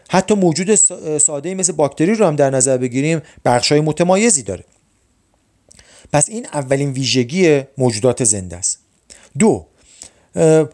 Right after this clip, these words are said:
موجود زنده دارای یه تنوعی از مکانیزم‌های درونیه. اه،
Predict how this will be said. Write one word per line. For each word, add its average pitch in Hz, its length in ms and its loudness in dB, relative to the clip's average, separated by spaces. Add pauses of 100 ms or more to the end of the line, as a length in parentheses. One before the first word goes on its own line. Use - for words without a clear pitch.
(160)
موجود 165 480 2
زنده 190 380 -2
دارای 190 380 0
یه 208 160 -2
تنوعی 160 960 0 (460)
از 151 340 2
مکانیزم‌های 143 720 0
درونیه. 120 600 -2 (540)
اه، 139 380 2